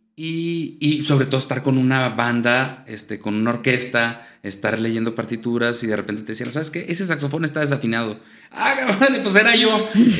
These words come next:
Someterme a ese tipo de, de, de, de estrés fue muy, muy, muy, muy, eh, de mucho aprendizaje. Pero decidí salirme de ahí porque las horas que yo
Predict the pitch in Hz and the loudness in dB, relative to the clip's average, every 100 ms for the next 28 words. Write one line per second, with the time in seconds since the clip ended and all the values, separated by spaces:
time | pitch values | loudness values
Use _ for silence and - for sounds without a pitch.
0 | 392 151 143 147 160 170 175 175 185 185 | 8 8 8 6 4 6 6 4 2 0
1 | - 170 151 127 120 117 107 101 107 101 | 4 6 6 4 2 0 0 -2 -4 -6
2 | 95 - - - - - 113 - 139 160 | -6 -8 -12 -18 -16 -6 -4 0 4 4
3 | 151 - 107 110 110 104 123 131 117 104 | 2 0 0 2 2 4 6 6 4 2
4 | 104 101 98 - - 92 90 - - _ | 0 0 -2 -4 -8 -6 -8 -12 -18 _
5 | _ _ _ - - - - - _ _ | _ _ _ -14 -12 -12 -14 -18 _ _
6 | _ _ _ _ _ - 131 123 123 131 | _ _ _ _ _ -4 0 2 2 0
7 | - 95 - - - - _ _ _ _ | 0 -2 -4 -8 -12 -20 _ _ _ _
8 | - 147 156 156 - 143 139 135 127 139 | 0 4 4 2 -2 -2 0 2 2 2
9 | 139 143 139 135 139 135 143 170 190 - | 2 2 2 4 2 2 2 0 -4 -8
10 | - - _ 147 147 147 156 156 - - | -20 -20 _ 2 4 4 4 2 -2 -14
11 | _ - 107 - 131 139 123 123 127 123 | _ -10 -6 0 0 0 0 2 2 0
12 | 131 | -6